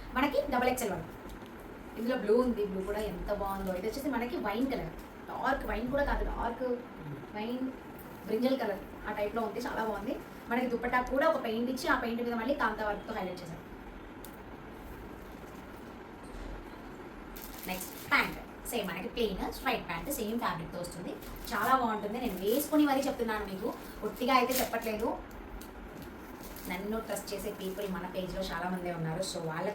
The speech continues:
కోసమైనా నేను కూడా తెచ్చిన ఫ్యా-, కొన్ని మాకు నచ్చనివి మేమైతే రిటర్న్ చేసినవి కూడా ఉన్నాయి. మాకు స్టాక్‌లో ఓకే, ఈ బడ్జెట్‌కి ఫ్యాబ్రిక్ ఓకే, ఇది పెట్టొచ్చు, ఇన్-, ఈ క్వాలిటీ బాగుంది అని మేము ట్రై చేసుకున్నాక వాళ్ళకి చెప్పాం కాబట్టి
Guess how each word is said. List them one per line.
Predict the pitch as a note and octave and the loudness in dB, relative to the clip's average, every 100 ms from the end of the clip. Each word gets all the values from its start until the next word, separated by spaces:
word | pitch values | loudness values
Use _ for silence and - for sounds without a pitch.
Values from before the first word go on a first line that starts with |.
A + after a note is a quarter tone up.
| G#3 | 2
కోసమైనా | A3 G3 G3 F3+ E3+ | 0 -2 -4 -4 -4
నేను | G3+ A3 | 0 2
కూడా | A#3 G#3+ | 2 2
తెచ్చిన | F#3 A#3+ B3 | -2 0 2
ఫ్యా-, | G#3 - - - C#4 | 0 -2 -8 6 8
కొన్ని | D4+ D#4+ D4 | 10 10 10
మాకు | C#4+ C4+ | 10 6
నచ్చనివి | C4 C#4+ C#4 C#4+ | 6 6 6 4
మేమైతే | C4 A#3+ B3+ | 2 2 2
రిటర్న్ | A3+ C4 | 2 2
చేసినవి | C4 C4 A#3+ | 2 2 2
కూడా | B3 G#3+ | 2 2
ఉన్నాయి. | F#3 F#3 | 2 0
మాకు | G#3 - | 0 -2
స్టాక్‌లో | C#4+ G#3 D#4 B3 | -2 2 4 4
ఓకే, | A3 A#3+ F3+ | 4 2 2
ఈ | F#3 | 0
బడ్జెట్‌కి | F3+ A3 D#4 - | 0 0 0 0
ఫ్యాబ్రిక్ | D#3+ F#3+ E3 | 0 -2 -2
ఓకే, | D#3+ - - - - G3+ | -4 -8 -10 -12 -4 0
ఇది | A3+ G3 | 0 0
పెట్టొచ్చు, | F#3+ F#3+ - - G3 | 0 0 -2 -6 -6
ఇన్-, | G#3 A3 | -4 -2
ఈ | A#3+ | 2
క్వాలిటీ | G3+ G3 G#3 G#3+ | 4 4 2 2
బాగుంది | F#3 F#3+ F#3+ G3+ | 2 2 2 2
అని | G#3+ C4 | 2 0
మేము | F#3+ | -2
ట్రై | F3+ F#3 G#3 | -4 -2 -2
చేసుకున్నాక | - - G3 A#3 | -2 -4 0 2
వాళ్ళకి | G#3 G3 | 2 -2
చెప్పాం | F#3+ G#3 G3+ | -2 -2 0
కాబట్టి | F#3+ F#3+ | 0 0